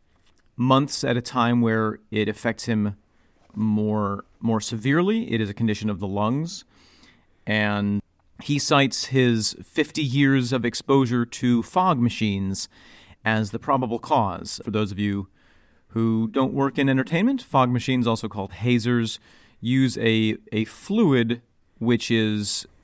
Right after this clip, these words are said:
vaporized into a suspended particle smoke. It's made using mineral oil, and while they say that small levels of inhalation are safe, and there are ways of testing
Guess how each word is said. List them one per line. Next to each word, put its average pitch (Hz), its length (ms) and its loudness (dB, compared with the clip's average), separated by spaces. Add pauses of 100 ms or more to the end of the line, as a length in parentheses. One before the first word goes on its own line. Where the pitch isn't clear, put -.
(480)
vaporized 135 800 2
into 110 560 0
a 98 360 -2
suspended 107 520 -4
particle 110 560 -2 (1200)
smoke. - 680 -2
It's 107 260 -6
made 117 300 2
using 110 280 -2
mineral 127 360 0
oil, 131 360 0 (460)
and 107 540 -2 (560)
while 113 320 2
they 110 160 0
say 117 180 0
that 107 160 -2
small 208 320 4
levels 120 400 2
of 107 260 -2
inhalation 107 560 0
are 98 380 -4
safe, 120 420 0
and 107 120 0
there 104 120 -2
are 117 160 2
ways 107 280 0
of 92 100 -10
testing 107 500 -4